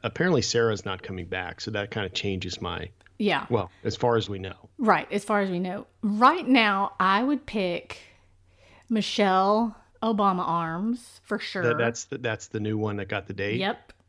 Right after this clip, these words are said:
Speaker 1: Okay.
Speaker 2: Mm-hmm. I would put Bree in
Speaker 1: Yep.
Speaker 2: there.
Speaker 1: That's one of mine.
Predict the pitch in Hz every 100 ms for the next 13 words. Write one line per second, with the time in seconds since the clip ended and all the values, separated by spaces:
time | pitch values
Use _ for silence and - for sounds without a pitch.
0 | - 196 190 202 247 294 - _ _ _
1 | - - _ - 202 208 214 202 202 202
2 | 180 - 180 175 185 180 185 214 302 -
3 | _ _ _ 247 247 254 269 320 370 _
4 | _ _ _ - 117 - 113 120 101 110